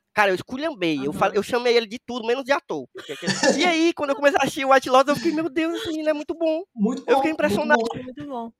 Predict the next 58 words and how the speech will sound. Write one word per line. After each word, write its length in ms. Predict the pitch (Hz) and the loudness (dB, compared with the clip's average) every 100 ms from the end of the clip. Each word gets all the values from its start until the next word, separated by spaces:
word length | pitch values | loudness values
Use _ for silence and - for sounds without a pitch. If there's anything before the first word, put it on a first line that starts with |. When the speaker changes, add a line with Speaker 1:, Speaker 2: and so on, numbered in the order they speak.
| - | -6
Speaker 3:
É 40 | 180 | 2
a 40 | |
mesma 240 | 202 226 233 | 4 4 6
coisa, 220 | 202 165 | 4 6
não 100 | 190 | 0
precisa 240 | 196 185 | 0 0
falar 220 | 190 196 | 2 2
nada, 120 | 202 170 | 2 0
você 120 | 175 | -2
olhou 120 | 190 | 0
pra 100 | 208 | 6
Speaker 1:
É. 40 | 214 | 8
Speaker 3:
cara 140 | 196 | 8
dele 280 | 190 190 214 | 6 0 0
e 20 | |
já 140 | 196 226 | 0 0
sabe 240 | 208 190 | -2 -2
quem 260 | 208 254 294 | -4 -4 -6
é. 140 | 202 - - | -8 -10 -20
Speaker 2:
Já 100 | 196 | -20
sabe. 460 | - 185 165 - - | -16 -14 -14 -12 2
Speaker 1:
Mas 160 | 214 294 | 4 4
é 120 | 262 | 2
isso 80 | - | 2
também, 220 | 254 214 | 2 4
é 60 | 202 | 4
um 60 | |
trabalho 320 | - - 208 | 2 4 4
de 80 | 196 | 2
casting 340 | - 190 247 220 | 2 2 2 -4
muito 240 | 208 262 | -6 -4
bom, 180 | 180 180 | 0 2
né, 120 | 170 | 2
de 140 | 151 165 | 0 -8
escolher 720 | - 196 175 180 220 156 135 | -4 0 2 4 4 2 -6
Speaker 2:
Nossa, 380 | 202 226 269 - - | -8 -6 -6 -10 -10
Speaker 1:
perso-, 280 | 156 233 285 | -8 -8 -8
Speaker 2:
sim. 80 | 294 | -6
Speaker 1:
é, 120 | 160 - | -6 0
atores 480 | 156 - 196 196 190 | -2 2 2 2 2
pros 140 | - | -6
papéis. 380 | - 185 143 123 | -6 -6 -6 -6
Speaker 2:
Pessoas 440 | 226 262 254 240 - | -6 -6 -6 -8 -6
perfeitas. 540 | 269 294 226 208 208 _ _ _ _ 381 | -6 -6 -10 -10 -16 _ _ _ _ -6
Gente, 420 | 403 277 226 - - | -4 -4 -6 -14 -12
o 140 | 302 370 | -6 -2
ator 460 | 370 370 330 302 311 | -2 -2 -2 -2 -2
que 160 | 320 | -4
é 180 | 285 285 | -4 -2
o 400 | 285 277 269 262 - | -4 -6 -8 -10 -10
Amond, 600 | 233 240 220 175 165 156 - - - | -6 -4 -4 -6 -8 -14 -18 -14 -14
que 160 | - 233 | -8 -2
é 40 | |
Speaker 1:
Puta 100 | 190 | -2
Speaker 2:
o 40 | 156 | 0
Speaker 1:
merda, 160 | 147 | -2
ele 80 | |
é 40 | 165 | 0